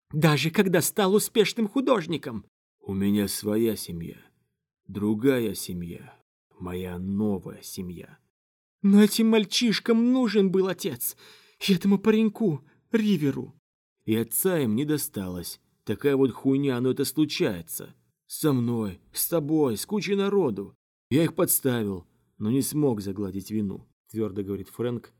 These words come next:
снова хватаясь за вилку. «Этот поезд давно ушел». «Значит, ты просто умываешь руки, хотя сам же заварил эту кашу»,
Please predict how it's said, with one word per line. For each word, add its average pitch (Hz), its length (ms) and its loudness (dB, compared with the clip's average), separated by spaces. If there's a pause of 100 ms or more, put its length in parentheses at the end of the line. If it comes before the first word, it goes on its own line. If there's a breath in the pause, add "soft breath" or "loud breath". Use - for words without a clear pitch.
(140)
снова 127 360 -4
хватаясь 104 420 -6
за 120 100 0
вилку. 113 420 -2 (260)
«Этот 110 400 0
поезд 107 440 2
давно 120 420 0
ушел». 98 540 -6 (560)
«Значит, 196 560 2 (180 soft breath)
ты 254 100 6
просто 214 420 6
умываешь 208 380 6
руки, 220 400 2 (200 soft breath)
хотя 143 280 0
сам 143 300 2
же 135 120 2
заварил 143 440 4
эту 147 140 0
кашу», 135 420 -2